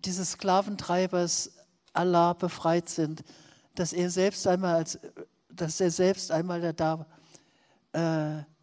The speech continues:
eben Sklave Allahs war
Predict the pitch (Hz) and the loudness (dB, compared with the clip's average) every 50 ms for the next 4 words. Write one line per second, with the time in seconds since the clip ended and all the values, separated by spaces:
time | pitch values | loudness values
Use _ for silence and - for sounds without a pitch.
0 | _ _ _ _ _ _ _ _ _ _ _ _ _ _ _ _ _ _ _ _ | _ _ _ _ _ _ _ _ _ _ _ _ _ _ _ _ _ _ _ _
1 | _ _ _ _ _ _ _ _ _ _ _ _ _ _ _ _ _ _ _ _ | _ _ _ _ _ _ _ _ _ _ _ _ _ _ _ _ _ _ _ _
2 | _ _ _ _ _ _ _ _ - 190 196 202 190 180 180 170 - - - - | _ _ _ _ _ _ _ _ -2 0 0 0 -2 -4 -6 -6 -6 -8 -8 -2
3 | - 190 180 175 180 196 180 160 160 180 190 160 160 175 - - - - 175 160 | 2 4 4 4 4 4 2 2 2 2 2 2 2 0 -2 -4 -4 -2 0 0
4 | 151 156 175 196 185 | 0 0 -2 -4 -8